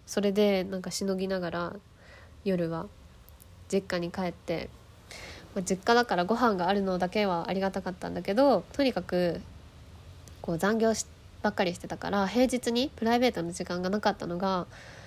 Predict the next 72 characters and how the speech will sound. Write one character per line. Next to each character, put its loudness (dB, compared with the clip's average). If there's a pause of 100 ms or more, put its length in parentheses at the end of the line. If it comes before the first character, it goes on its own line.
(300)
「あ -8
れ？ 0 (360)
私 -2
な 4
ん 4
で 6
働 2
い -4
て -2
る 0
ん -2
だ -2
っ -4
け？」 -6
み -6
た -4
い -2
な -2
風 -2
に -4
思 -2
っ -4
て、 4 (720)
大 2
学 2
の 0
友 -2
達 -2
と、 0 (640)
ま -4
あ、 -4
社 -6
会 4
人 -2
に -2
な 0
っ -6
て -6
か -4
ら -4 (120)
仕 -4
事 0
後 0
に -2
ね、 -4 (1000)
「ご 6
飯 0
食 0
べ 4
る？」 2
と -6
か、 0
「飲 0
み 0
会 2
す 0
る？」 6
っ 0
て -2
い 2
う 2
風 0
に 2 (360)
な 0
っ 0
た 0
と -4
し -10
て -2
も、 4
私 0
は 4